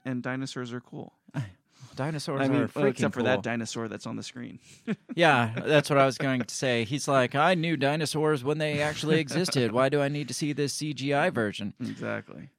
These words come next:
Speaker 2: So, apparently, one of the takeaways from this whole, the only one we could find was this whole, um,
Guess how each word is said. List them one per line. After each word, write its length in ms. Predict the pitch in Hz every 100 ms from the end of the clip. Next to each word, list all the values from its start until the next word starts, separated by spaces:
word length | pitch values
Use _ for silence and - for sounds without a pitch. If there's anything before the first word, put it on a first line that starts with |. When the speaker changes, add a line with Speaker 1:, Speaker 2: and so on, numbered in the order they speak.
| -
Speaker 2:
So, 540 | - 214 220 214 202 147 - - -
apparently, 720 | - 226 262 185 180 170 160
one 220 | 143 190
of 160 | 165 - _ -
the 360 | 139 127 113 _ _ _ _ _ - - - - - _ _ - - _ _ -
takeaways 640 | - 196 180 151 135 127 -
from 500 | 139 135 123 117 - _ _ _ _ _ _ _ _ _ _ -
this 180 | 160 147
whole, 400 | 151 151 147 139 -
the 100 | 202
only 200 | 240 254
one 220 | 226 190
we 100 | 160
could 140 | 147 -
find 440 | 139 127 120 110
was 420 | 113 120 113 104
this 200 | - 117
whole, 460 | - 147 135 131 -
um, 400 | 98 110 107 98